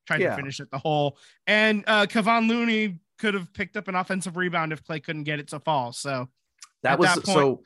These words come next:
Speaker 1: you know,
Speaker 2: that's what I was saying too, was that there was two things that went into it. I,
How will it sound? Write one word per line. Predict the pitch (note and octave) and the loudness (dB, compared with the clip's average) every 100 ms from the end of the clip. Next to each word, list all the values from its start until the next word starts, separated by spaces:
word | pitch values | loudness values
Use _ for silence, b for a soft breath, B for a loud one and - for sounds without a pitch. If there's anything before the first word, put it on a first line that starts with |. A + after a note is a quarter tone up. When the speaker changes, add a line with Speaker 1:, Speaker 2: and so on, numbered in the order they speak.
| - | -10
Speaker 1:
you | G3 | -6
know, | F#3+ F#3 F3 _ _ _ | -4 -6 -8 _ _ _
Speaker 2:
that's | D3 D3 - | 2 2 2
what | F3 | 2
I | |
was | E3 | 2
saying | D#3+ D3+ | 0 -2
too, | D3 C3+ | 0 -2
was | B2+ | 0
that | C#3 B2 | -2 -4
there | - C#3+ | -8 -8
was | C#3+ | -4
two | G3 G3 | -4 0
things | F3+ D3 | 0 2
that | C#3 | 2
went | B2 | 2
into | A#2+ A#2+ A#2+ | 0 0 -2
it. | A2 | -2
I, | G#2+ | -4